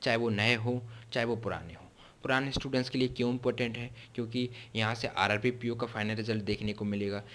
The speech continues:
एसबीआई पीओ का फाइनल रिजल्ट देखने को मिलेगा, एक अप्रैल में आईबीपीएस पीओ और आईबीपीएस क्लर्क का फाइनल रिजल्ट देखने को मिलेगा।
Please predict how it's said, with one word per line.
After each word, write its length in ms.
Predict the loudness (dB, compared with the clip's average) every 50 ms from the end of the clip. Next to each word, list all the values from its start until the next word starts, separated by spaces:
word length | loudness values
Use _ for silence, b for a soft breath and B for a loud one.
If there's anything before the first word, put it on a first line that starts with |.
| B B B
एसबीआई 420 | -6 -6 -6 -4 0 4 4 4 4
पीओ 260 | 4 2 0 2 2
का 100 | 2 0
फाइनल 300 | 0 0 0 0 2 0
रिजल्ट 280 | 0 0 0 -2 0
देखने 320 | 0 -2 -2 0 0 -2 -2
को 120 | 0 -2
मिलेगा, 380 | -2 -2 -2 -2 -2 -2 -4 -6 B B B B -4 0
एक 180 | 0 2 2 0
अप्रैल 260 | 0 2 2 2 2
में 160 | 2 0 0
आईबीपीएस 540 | 0 -2 -2 -2 -4 -4 0 0 0 0 0
पीओ 480 | -4 -2 0 2 4 4 2 0 -2 -6 -8 -4
और 120 | -2 0 2
आईबीपीएस 480 | 2 2 2 0 0 0 0 0 0
क्लर्क 300 | -2 -2 0 0 0 0
का 80 | -2 -4
फाइनल 280 | -4 -2 -2 -2 0 0
रिजल्ट 400 | 0 -2 -4 -4 -6 -10 -6 -4
देखने 300 | -4 -4 -2 -4 -4 -4
को 100 | -2 -2
मिलेगा। 400 | -2 -2 -2 -4 -4 -4 -6